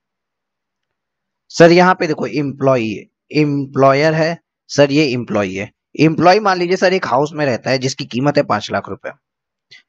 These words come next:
इसको salary मिलती है सर बारह लाख रुपए, ठीक है सर। हाँ, तो जो इसको नॉन मॉनेटरी परक्यूजिट मिला था, घर मान लो मिला रहने के लिए, उस पे जो tax बनता है, assume करो उस पे tax बनता है बीस हजार रुपए।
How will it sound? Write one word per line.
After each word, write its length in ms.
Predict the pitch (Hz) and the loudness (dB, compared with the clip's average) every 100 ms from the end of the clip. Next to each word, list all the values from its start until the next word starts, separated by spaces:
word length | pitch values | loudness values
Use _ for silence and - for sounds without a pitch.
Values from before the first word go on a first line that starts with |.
| _ | _
इसको 280 | 117 - 180 | -2 2 2
salary 400 | 180 165 156 165 | 4 2 2 0
मिलती 280 | 170 143 117 | 0 -2 -2
है 60 | 147 | -2
सर 140 | 151 131 | 0 0
बारह 260 | 117 107 | 0 0
लाख 220 | 101 98 - | -6 -8 -12
रुपए, 280 | 98 101 107 _ _ _ _ _ _ - _ _ - | -12 -10 -10 _ _ _ _ _ _ -20 _ _ -6
ठीक 140 | 143 | 0
है 100 | 156 - _ _ _ _ _ _ _ - | 0 -2 _ _ _ _ _ _ _ -8
सर। 320 | - 208 202 127 | 6 8 8 4
हाँ, 400 | - 131 113 - _ _ _ | 0 0 0 -6 _ _ _
तो 40 | 196 | -2
जो 160 | 190 214 | 2 2
इसको 200 | 214 214 | 2 0
नॉन 300 | 190 202 202 | 2 0 2
मॉनेटरी 420 | 190 180 - 185 | -2 -2 -2 0
परक्यूजिट 560 | 180 156 156 147 165 127 | 0 0 -2 -2 -2 -2
मिला 200 | 123 113 | -2 -2
था, 220 | - 98 | -4 -8
घर 240 | 107 143 151 | 0 2 2
मान 160 | 139 | 0
लो 120 | 127 123 | 0 -2
मिला 220 | 113 101 | -2 -4
रहने 280 | 104 98 92 | -6 -8 -10
के 120 | 92 | -12
लिए, 180 | 104 110 _ _ _ _ | -12 -14 _ _ _ _
उस 200 | 165 196 - - | 2 2 0 2
पे 140 | 233 226 | 4 6
जो 120 | 208 | 4
tax 320 | 196 196 190 | 2 -2 -2
बनता 320 | 131 139 135 131 | -4 -4 -2 -2
है, 120 | 135 | 0
assume 240 | 131 170 | 0 -2
करो 200 | 143 131 | -2 0
उस 180 | 143 139 - | 0 0 -2
पे 80 | 160 | -2
tax 220 | 147 127 | -2 -4
बनता 280 | 123 120 131 | -4 -2 -2
है 60 | |
बीस 220 | 113 101 95 | -2 -6 -6
हजार 180 | 98 | -4
रुपए। 260 | 95 - 104 | -4 -6 -8